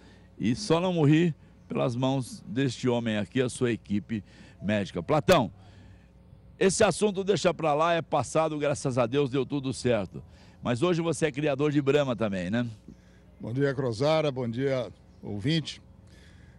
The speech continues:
Speaker 2: Eu costumo dizer que a última, a primeira entrevista que eu dei pro Crozara foi em mil novecentos e oitenta e cinco.
Speaker 1: Criando o Gerson. Não, o Girolamo.
Speaker 2: Girolamo, é.
Speaker 1: Girolamo.
Speaker 2: O Crozara é um repositório vivo da história do gado no Brasil.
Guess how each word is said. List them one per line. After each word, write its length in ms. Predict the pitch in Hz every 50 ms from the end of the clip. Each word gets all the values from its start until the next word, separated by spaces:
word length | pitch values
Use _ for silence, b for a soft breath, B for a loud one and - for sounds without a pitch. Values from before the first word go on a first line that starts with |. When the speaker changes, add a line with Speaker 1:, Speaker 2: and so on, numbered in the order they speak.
| B -
Speaker 2:
Eu 140 | 214 226 170
costumo 300 | - - - 240 226 202
dizer 280 | 196 180 151 170 196
que 460 | 175 - 208 196 175 156 143 147 - - - - -
a 120 | - 131
última, 320 | 160 180 196 - 226 220 202
a 180 | - 156 151
primeira 540 | 135 - 165 160 151 151 190 226 196 151 147
entrevista 520 | 135 110 - 131 123 117 139 139 - -
que 100 | 123 -
eu 60 | 123 107
dei 140 | 120 120
pro 100 | 113 127
Crozara 440 | 113 127 120 101 92 113 127 139 147
foi 340 | - - 170 160 156 156 143
em 40 | 139
mil 200 | 143 139 147 151
novecentos 380 | 160 143 123 - 156 147 131
e 20 | 139
oitenta 400 | 123 117 - 147 151 - 180 147
e 80 | 123
cinco. 460 | - - - - - 135 143 143 - - - - - - - - - - -
Speaker 1:
Criando 260 | 104 107 113 123 135
o 60 | 139 123
Gerson. 380 | 117 117 107 92 - - - - - - - - - - - - - - - -
Não, 200 | 151 151 127 95
o 60 | 90
Girolamo. 420 | 92 147 165 156 139 120 113 104
Speaker 2:
Girolamo, 220 | 127 135 127 110 113
é. 180 | 92 107 117
Speaker 1:
Girolamo. 300 | - 127 120 101 73 64 B B B B B B
Speaker 2:
O 100 | - 135
Crozara 580 | 131 165 160 151 147 139 156 175 202 202 208 214
é 180 | 208 202 202
um 120 | 190 180 165
repositório 1000 | 147 165 151 131 - 170 170 156 135 151 139 - - 139 139 139 135 139 131 110
vivo 500 | 85 95 127 165 180 175 160 113 127 135
da 140 | 123 123 113
história 560 | 101 - - - - 147 139 139 135 131 120
do 100 | 110 117
gado 400 | 101 95 127 127 123 113 101 110
no 120 | 110 110
Brasil. 440 | 107 113 107 92 87 95 98 95 101